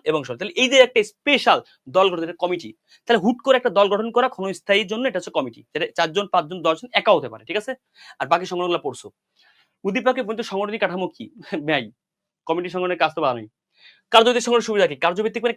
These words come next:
কাজগুলো ভাগ করা। তাহলে কার্য ভাগ করলে কি হবে? বিশেষণ হবে কর্মীদেরকে, হ্যাঁ, অবশ্যই কর্মী উন্নয়ন হবে, কারণ ভাগ করে দিলে হবে। কার্যক্ষেত্রে বিশেষজ্ঞদের জ্ঞান, হ্যাঁ, হবে। একাধিক কার্যক্ষেত্রে এক একটা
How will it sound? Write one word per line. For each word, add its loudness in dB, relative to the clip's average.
কাজগুলো 0
ভাগ -2
করা। -2
তাহলে -8
কার্য 0
ভাগ -8
করলে 0
কি -2
হবে? 0
বিশেষণ -2
হবে 4
কর্মীদেরকে, -2
হ্যাঁ, 2
অবশ্যই -6
কর্মী -4
উন্নয়ন -2
হবে, -6
কারণ -6
ভাগ -4
করে -4
দিলে 0
হবে। -2
কার্যক্ষেত্রে -2
বিশেষজ্ঞদের -8
জ্ঞান, 0
হ্যাঁ, 2
হবে। -2
একাধিক 4
কার্যক্ষেত্রে 2
এক 2
একটা -6